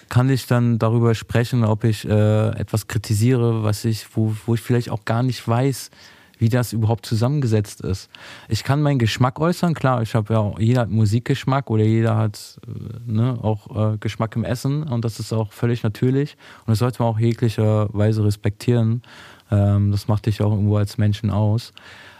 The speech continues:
Ähm, aber zu kritisieren, was andere essen oder was andere hören oder, äh, was andere vielleicht malen, das ist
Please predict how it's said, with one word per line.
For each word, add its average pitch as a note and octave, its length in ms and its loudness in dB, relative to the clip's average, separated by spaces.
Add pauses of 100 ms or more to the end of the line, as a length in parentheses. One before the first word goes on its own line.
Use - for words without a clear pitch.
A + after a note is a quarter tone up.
(100)
Ähm, G#2 260 4
aber A2+ 220 2
zu - 140 -6
kritisieren, A#2 800 2
was G#2 160 -2
andere G#2 340 2
essen C3 500 0
oder G#2 280 2
was G#2 160 -2
andere G#2+ 400 4
hören B2 680 4
oder, G#2+ 680 2 (100)
äh, G#2+ 260 -8 (180)
was G#2+ 180 0
andere A2 280 0
vielleicht G#2+ 280 -2
malen, A#2+ 480 0
das A2 140 -2
ist G#2+ 240 -4